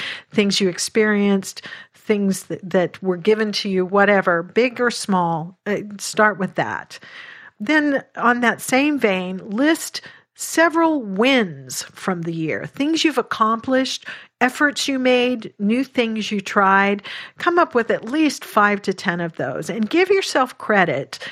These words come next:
Um, f-, you may think on first glance that, "Well, I didn't really accomplish anything. This year just flew by and I didn't get the things done I wanted to." Think harder, look back, and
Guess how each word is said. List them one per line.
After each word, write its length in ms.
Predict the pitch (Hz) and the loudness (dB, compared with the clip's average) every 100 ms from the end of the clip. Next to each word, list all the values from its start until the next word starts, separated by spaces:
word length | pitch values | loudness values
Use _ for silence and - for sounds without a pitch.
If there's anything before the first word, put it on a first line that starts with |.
| - - | -14 -14
Um, 500 | - 202 196 190 175 - _ | 0 2 4 2 -6 -14 _
f-, 140 | - - 240 240 254 208 190 214 - | -18 -12 -10 -8 -10 -12 -20 -20 -20
you 320 | - 302 277 330 | -12 -2 0 2
may 300 | 302 277 214 | 4 2 0
think 720 | 147 - - 294 277 - - 180 156 - - - | -8 -18 0 0 2 -2 -4 -10 -16 -20 -20 -4
on 240 | 220 214 | 0 0
first 440 | - 254 262 - - | 2 2 2 0 0
glance 440 | 208 233 240 226 | 2 4 2 2
that, 220 | - 190 | 2 2
"Well, 180 | 190 208 | 2 4
I 140 | 208 202 | 4 4
didn't 280 | 220 208 | 0 0
really 260 | 208 202 190 | -2 0 2
accomplish 560 | 185 - 208 208 196 202 | 2 2 2 2 -2 -2
anything. 420 | 185 185 190 185 | -2 -2 -2 -2
This 220 | 180 - | -4 -2
year 120 | 208 | 0
just 220 | 196 180 | 0 -2
flew 220 | - 208 196 | -2 0 2
by 340 | 190 180 180 | 4 4 4
and 140 | 170 | 2
I 80 | 170 | 0
didn't 260 | 175 185 175 | -2 -4 -2
get 160 | 180 | -2
the 80 | 190 | -2
things 300 | 185 180 175 | -4 -4 -4
done 180 | - 180 | -4 -2
I 100 | 170 | -2
wanted 400 | 170 170 165 170 | -2 -2 -2 -4
to." 260 | - 156 156 - - - - _ - | -2 -2 -2 -8 -12 -14 -20 _ -6
Think 220 | 311 - | -4 -2
harder, 540 | - 190 175 120 - _ | 0 0 0 -6 -14 _
look 380 | 190 240 294 _ | 0 0 0 _
back, 400 | 233 202 185 - - - - | 2 4 2 -4 -18 -20 -18
and 360 | - 202 190 | 0 0 0